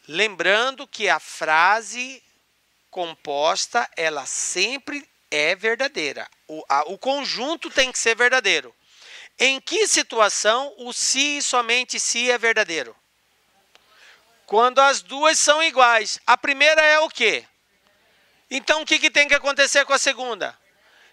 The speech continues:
Tem que ser verdadeiro, não pode ser falso. Entenderam? Porque a frase, ela é verdadeira. E como o conectivo é o se e somente se, ele só é verdadeiro quando as duas têm o mesmo valor. Então, se aqui é verdadeiro,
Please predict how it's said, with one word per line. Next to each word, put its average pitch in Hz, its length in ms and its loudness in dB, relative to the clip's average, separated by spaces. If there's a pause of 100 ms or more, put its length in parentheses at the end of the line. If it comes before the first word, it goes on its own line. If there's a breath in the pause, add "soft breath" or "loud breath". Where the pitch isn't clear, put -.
(100)
Tem 339 160 4
que - 80 -6
ser 294 160 4
verdadeiro, 294 600 4
não 269 120 -8
pode 285 360 4
ser 254 120 2
falso. 170 640 0 (280)
Entenderam? 202 520 0
Porque 226 240 -2
a 277 80 2
frase, 254 640 4
ela 226 240 6
é 208 140 2
verdadeira. 156 680 -2 (800 soft breath)
E 247 220 0
como 359 320 2
o - 40 -6
conectivo 285 680 0
é 233 80 2
o 226 60 -2
se 214 240 -2
e 190 40 -6
somente 180 460 -2
se, 294 440 0 (440 soft breath)
ele 277 260 2
só 294 220 4
é 285 160 2
verdadeiro 277 580 0
quando 330 320 2
as 277 160 4
duas 285 320 -2
têm 311 180 0
o 320 100 -6
mesmo 320 540 0
valor. 196 460 0 (480 loud breath)
Então, 180 320 -6
se - 120 -2
aqui 214 260 0
é 214 40 2
verdadeiro, 240 640 -2